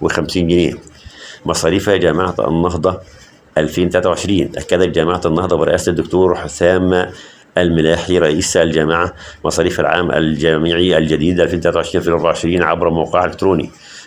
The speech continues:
كلية الطب البشري تسعة وتسعين ألف سبعمية وخمسين. كلية طب الأسنان أربعة وسبعين ألف مية خمسة وسبعين. كلية الصيدلة خمسة وستين ألف تسعمية خمسة وعشرين. كلية الهندسة واحد وتلاتين ألف ستمية خمسة وعشرين.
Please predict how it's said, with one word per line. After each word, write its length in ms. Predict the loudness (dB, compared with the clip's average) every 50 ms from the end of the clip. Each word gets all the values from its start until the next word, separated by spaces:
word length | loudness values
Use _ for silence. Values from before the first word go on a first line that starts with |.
| -6
كلية 260 | -4 0 0 2 0
الطب 260 | 0 -2 -2 0 0 0
البشري 440 | 0 0 -2 0 0 0 0 0
تسعة 220 | 0 -2 -2 -2 -2
وتسعين 280 | -4 -2 -2 0 0
ألف 340 | 2 2 0 0 -2 -2 -2
سبعمية 340 | -2 0 0 0 2 2 0
وخمسين. 580 | 0 -2 -4 -4 -4 -4 -2 0 0 -2 -2 -6 -14 -20 -20 -20 -20 -20 -20 -20 _ _
كلية 260 | -2 0 2 2 2
طب 240 | 2 0 0 2 2
الأسنان 480 | 2 0 0 0 2 2 2 2 2
أربعة 200 | 0 0 0 0
وسبعين 360 | -2 0 -2 -2 0 0 0
ألف 220 | 0 -2 -2 -2 0
مية 140 | 0 0 0
خمسة 280 | 0 -2 -4 -4 -4
وسبعين. 480 | -4 -4 -2 0 0 0 0 -2 -4 -6 -12 -20 -20 -20 -20 -20 -20 -10 -4
كلية 400 | -2 0 2 4 2 2 2 2 2
الصيدلة 800 | 2 2 2 0 0 0 0 0 0 0 2 2 2 2 2 2
خمسة 420 | 0 0 -4 -4 -2 -2 0 0
وستين 520 | 0 0 -2 -8 -6 -4 -2 0 0 2 2
ألف 260 | 2 0 0 0 -2 -2 -2 -2 -4 -4 -4 -2
تسعمية 420 | -4 -2 0 0 0 2 0 0
خمسة 260 | 0 -2 -4 -2 -2 -4
وعشرين. 400 | -2 0 0 2 2 0 0 -4 -12 -20 -20 -20 -20 -20 -20 -20 -20 -6 _
كلية 220 | -2 0 0 2 2
الهندسة 480 | 2 2 2 2 0 0 0 2 2 2
واحد 160 | 2 0 0
وتلاتين 340 | 0 0 0 2 2 2 2
ألف 320 | 2 2 2 2 2 2 2 2 2 -2 -10 -16 -20 -20 _
ستمية 560 | -8 -8 -6 -2 -2 0 2 2 4 4 2
خمسة 300 | 2 2 -2 -2 0 -2
وعشرين. 400 | -2 0 0 0 0 -2 -2 -4